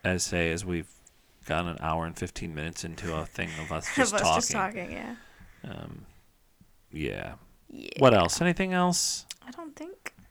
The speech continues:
Speaker 1: I got the, started getting the vegetable garden ready today. It
Speaker 2: Oh,
Speaker 1: was nice
Speaker 2: all
Speaker 1: out.
Speaker 2: right.
Speaker 1: Stirred
Speaker 2: Yeah,
Speaker 1: up
Speaker 2: there
Speaker 1: the
Speaker 2: you go.
Speaker 1: soil a little bit, prepping it for, I don't know when we'll actually be able to plant anything, but
Speaker 2: Yeah.
Speaker 1: it was just nice to be outdoors in the sun and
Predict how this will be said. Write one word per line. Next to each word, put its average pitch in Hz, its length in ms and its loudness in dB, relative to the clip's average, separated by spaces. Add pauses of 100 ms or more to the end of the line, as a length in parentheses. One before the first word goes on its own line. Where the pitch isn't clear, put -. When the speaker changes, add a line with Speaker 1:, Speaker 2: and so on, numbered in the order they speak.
Speaker 1:
I 139 40 -6
got 143 160 4
the, 123 200 6
started 127 260 2
getting 123 180 4
the 110 80 0
vegetable 107 380 2
garden 101 300 4
ready 101 240 4
today. 98 500 2
It 90 60 -10 (220)
Speaker 2:
Oh, 214 140 0
Speaker 1:
was 190 100 -6
nice 92 320 0
Speaker 2:
all - 60 4
Speaker 1:
out. 92 200 4
Speaker 2:
right. 339 100 -10
Speaker 1:
Stirred - 300 0
Speaker 2:
Yeah, 180 60 2
Speaker 1:
up - 100 -6
Speaker 2:
there - 140 -2
Speaker 1:
the - 60 -2
Speaker 2:
you - 60 -10
go. - 100 -10
Speaker 1:
soil 107 480 4
a 101 60 0
little 104 180 0
bit, 101 240 -4
prepping 107 500 6
it - 140 -8
for, 92 360 -4 (680)
I - 80 -4
don't 82 140 -4
know 85 120 -6
when 90 140 -8
we'll 85 100 -4
actually 87 280 -6
be 87 40 -2
able 82 100 -4
to - 100 -8
plant 85 280 -6
anything, 92 500 -8
but 82 180 -10 (180)
Speaker 2:
Yeah. 262 160 -10
Speaker 1:
it 110 60 -2
was 104 100 -4
just 107 180 -6
nice 95 220 -4
to - 80 -14
be 92 100 2
outdoors 82 520 -4
in 82 80 -10
the 80 60 -10
sun 80 420 -4
and 71 220 -10